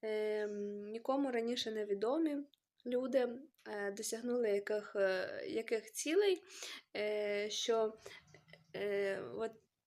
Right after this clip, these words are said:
даже, е, Лена, вона, вони з простої сім'ї, в них троє дітей, і вони жили в однок-, ні, в двохкімнатній квартирі, зараз живуть в своєму будинку, купили дівчатам квартири. Ну, типа,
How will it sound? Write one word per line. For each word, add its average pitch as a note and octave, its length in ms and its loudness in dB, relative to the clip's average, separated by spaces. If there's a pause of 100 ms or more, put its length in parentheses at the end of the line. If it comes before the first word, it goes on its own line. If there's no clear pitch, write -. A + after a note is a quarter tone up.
(100)
даже, G#3+ 420 2
е, G3+ 580 2
Лена, G3+ 400 4 (520)
вона, B3+ 580 0 (260)
вони C#4 180 2
з F4+ 60 -2
простої E4 440 -2
сім'ї, D#4+ 560 2 (120)
в A#3+ 100 -4
них A#3 200 -2
троє A#3+ 320 0
дітей, D#4 500 2 (100)
і A3 160 -4
вони A3+ 400 -2
жили A#3+ 280 2
в A#3 60 -4
однок-, G#3+ 480 -6
ні, G#3 160 0
в G3+ 40 0
двохкімнатній G3+ 720 -2
квартирі, C#4+ 520 0
зараз C4+ 300 0
живуть A3+ 200 -10
в - 40 -12
своєму G#3 380 -4
будинку, A#3 460 0
купили G#3+ 360 -2
дівчатам F#3+ 540 -4
квартири. C#4 500 2
Ну, A#3+ 140 0
типа, F#3+ 280 -2